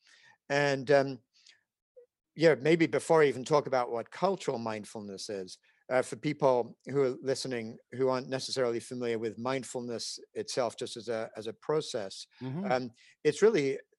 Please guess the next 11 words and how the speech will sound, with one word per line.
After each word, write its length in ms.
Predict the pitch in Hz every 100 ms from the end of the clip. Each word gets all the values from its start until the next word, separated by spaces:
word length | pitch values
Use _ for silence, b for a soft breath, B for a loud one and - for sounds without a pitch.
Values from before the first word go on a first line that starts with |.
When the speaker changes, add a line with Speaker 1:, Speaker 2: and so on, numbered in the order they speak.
| -
Speaker 1:
that 340 | 127 185 175 -
is, 240 | 147 117
th-, 420 | - - - - -
well, 320 | - 143 139 139
that's 240 | 139 160 -
part 280 | 156 147 131
of 180 | 113 - 127
what 260 | 131 127
you 140 | 123 123
can, 320 | 131 120 - -
uh, 320 | 117 113